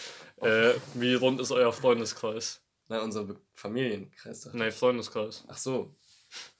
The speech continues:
Speaker 2: Ich, äh, okay. Dann muss ich meine Frage zurücknehmen, weil ich
Speaker 1: <laughs>
Speaker 2: habe keine amerikanischen Freunde.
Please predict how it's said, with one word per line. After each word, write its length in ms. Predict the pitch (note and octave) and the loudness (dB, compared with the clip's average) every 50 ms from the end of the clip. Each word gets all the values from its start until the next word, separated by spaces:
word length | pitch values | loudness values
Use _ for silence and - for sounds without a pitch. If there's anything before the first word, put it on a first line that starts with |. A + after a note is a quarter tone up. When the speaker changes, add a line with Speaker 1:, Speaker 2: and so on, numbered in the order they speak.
| _ _ _ _ - - | _ _ _ _ -20 -18
Speaker 2:
Ich, 260 | - - - - - _ _ - | -14 -14 -14 -14 -16 _ _ -12
äh, 280 | A2 G#2 G#2 G#2 - - - | -10 -8 -8 -8 -10 -12 -16
okay. 340 | - - - - G3+ F#3+ F#2+ - _ _ _ _ _ _ | -18 -20 -16 -14 -14 -14 -14 -16 _ _ _ _ _ _
Dann 140 | - G#2+ | -14 -10
muss 140 | A2 A2+ A2 | -10 -8 -8
ich 80 | A#2+ A2+ | -6 -6
meine 200 | A2+ A2 A2+ A2 | -6 -6 -6 -8
Frage 300 | - - A2+ A2+ A2+ A2+ | -6 -6 -6 -4 -4 -6
zurücknehmen, 640 | - - - A#2+ A#2+ A2+ A2 A#2+ B2 B2 B2 B2+ A#2 | -6 -6 -6 -6 -8 -6 -6 -4 -4 -2 -2 -2 -2
weil 140 | A2 A2 C3+ | -2 -2 -2
ich 100 | B2 B2 | 0 2
Speaker 1:
<laughs> 0 | |
Speaker 2:
habe 200 | A#2 A2+ G#2 G2+ | 0 0 0 -2
keine 240 | - G#2+ G#2 G#2 G2+ | -6 -6 -6 -6 -6
amerikanischen 640 | G2 G2+ G2+ F#2+ - - A2+ G#2+ G2+ - A#2 A2+ | -8 -10 -12 -12 -10 -10 -10 -8 -8 -10 -10 -10
Freunde. 480 | G#2+ - - C3 C#3 C3 B2 A#2 - A#2+ | -10 -10 -8 -4 -4 -2 -2 -2 -4 -4